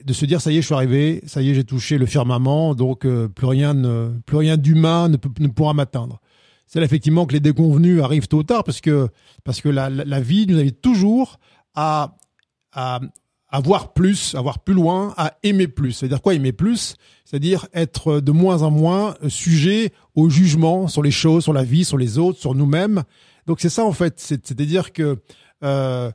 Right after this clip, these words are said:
l'idée de, de, bien sûr que c'est, c'est pas nier qu'il y a ces, ces, puis il y a une expérience, euh, mystique dans n'importe quelle situation. Mais derrière,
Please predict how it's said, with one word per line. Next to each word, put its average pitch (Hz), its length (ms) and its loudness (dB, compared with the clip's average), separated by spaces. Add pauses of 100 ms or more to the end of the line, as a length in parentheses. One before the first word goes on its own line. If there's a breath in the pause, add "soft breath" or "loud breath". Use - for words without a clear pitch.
(380)
l'idée 156 380 -2
de, 151 260 0
de, 139 400 -4
bien 175 140 -4
sûr 294 200 -8
que 196 140 -4
c'est, 143 180 -10
c'est 143 120 -8
pas 143 160 -4
nier 143 320 0
qu'il 135 120 -8
y 120 40 -10
a - 20 -14
ces, 131 200 -6
ces, 131 160 -8 (280)
puis 151 100 -8
il - 0 -
y - 40 -6
a 143 80 -6
une 147 60 -4
expérience, 147 520 -6
euh, 131 300 -4 (240 soft breath)
mystique 156 720 -4 (320)
dans 139 160 -4
n'importe 135 320 -6
quelle 143 120 -4
situation. 139 640 -4 (260)
Mais 190 80 0
derrière, 180 580 -4